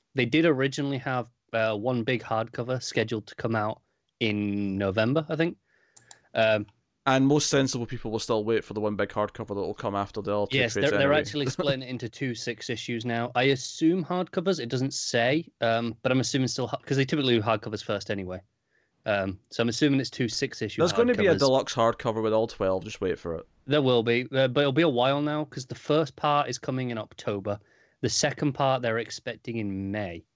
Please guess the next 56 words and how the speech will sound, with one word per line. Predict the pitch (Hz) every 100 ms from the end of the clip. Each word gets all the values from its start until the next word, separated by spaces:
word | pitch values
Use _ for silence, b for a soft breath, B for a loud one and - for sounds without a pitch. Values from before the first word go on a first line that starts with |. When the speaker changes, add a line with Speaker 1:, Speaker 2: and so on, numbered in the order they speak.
| _ _ _ _ _ _
Speaker 1:
um, | 101 95 92 95 _ _ _ _ _ _
which | -
is | -
quite | - 240 151
a, | 143 143 147 151 160 -
quite | - 156
a |
wait. | 127 139 131 - _ _ _ _
Uh, | 120 117 131
and | 120 120
then, | 127 127
Speaker 2:
That's | 113
not, | 123
Speaker 1:
so | 135
Speaker 2:
that's | 127
Speaker 1:
then |
Speaker 2:
not, | 123 - B
that's | - 170
normal | 123 117 120
for | - 98
the, | 95 - _
the | -
delay | 101 98 98
though. | 117 98 90 - 113
Between | 117 120 151
when | 156
the | 143
last | 120 117
issue | 120 - 131
comes | 135 123
out | 120
and | 82
when | 110
their | 107
trades | - 107 104
come | - 135
out, | 151 131
that's | 120 127
actually | 110 - 107
the | 95 101
norm. | 104 127
Speaker 1:
It, | 175 - 180 - -
yeah, | 175 113 113
yeah, | 107
it's | 104 107
not | 151 123
that | 135 127 -
far, | - 95 90 -
um, | 117 104 101
Speaker 2:
Yeah. | 113
Speaker 1:
but | 117 135
it's, | 143 - - -
it's | 123
quite | - 165 147
a |
wait | 131 135 131